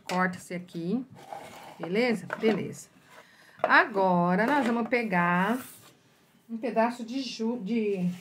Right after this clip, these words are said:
sisal, um pouquinho de sisal, pra gente fazer um lacinho aqui em cima, tá? Ó, sisal, ok? Sisal. Fazer o lacinho assim, ó.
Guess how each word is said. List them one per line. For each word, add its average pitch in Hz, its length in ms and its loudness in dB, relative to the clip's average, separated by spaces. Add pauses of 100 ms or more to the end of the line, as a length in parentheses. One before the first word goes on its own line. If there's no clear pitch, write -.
(180)
sisal, 185 920 -2
um 190 140 -6
pouquinho 196 360 -6
de 180 40 -10
sisal, 180 800 -6 (640)
pra 220 160 -6
gente 220 260 -2
fazer 220 240 -2
um 220 80 2
lacinho 220 500 -2
aqui 220 140 -4
em 240 140 -4
cima, - 400 -12 (420)
tá? 202 220 -6 (720)
Ó, 156 220 -10 (280)
sisal, 180 840 -2 (320)
ok? 180 360 -4 (1200)
Sisal. 175 920 -6 (880)
Fazer 180 200 -10
o - 20 -2
lacinho 180 480 -2
assim, - 340 -4
ó. 170 60 -10